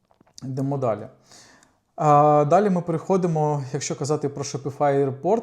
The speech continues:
наприклад, у нас є можливість там в репортах подивитися, а, по-перше, розбивку по, е, new customer і returning customers, це наші existing customer, і по product type, що ключо-, ключове, ми можемо подивитися, які ми робимо,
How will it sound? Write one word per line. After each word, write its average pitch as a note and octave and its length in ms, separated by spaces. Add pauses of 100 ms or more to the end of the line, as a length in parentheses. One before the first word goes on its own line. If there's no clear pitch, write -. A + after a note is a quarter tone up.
наприклад, C#3 400
у C#3 40
нас C#3+ 260
є C#3 60
можливість C#3+ 580
там C3+ 180
в B2+ 40
репортах D3+ 520
подивитися, C#3 800 (560)
а, C#3 540
по-перше, D3+ 400
розбивку C#3 500
по, C3+ 500 (160)
е, C#3 60 (220)
new C3+ 280
customer C3+ 580 (120)
і C#3+ 60
returning C3+ 580
customers, F#3 640
це C#3 100
наші C3+ 280
existing B2+ 400
customer, B2 520 (460)
і E3+ 140
по E3 140
product D#3 440
type, B2+ 340
що B2+ 160
ключо-, C#3+ 440
ключове, C#3+ 440
ми D#3+ 120
можемо D3 360
подивитися, C3+ 680
які C3+ 380
ми C#3+ 300 (380)
робимо, C#3 680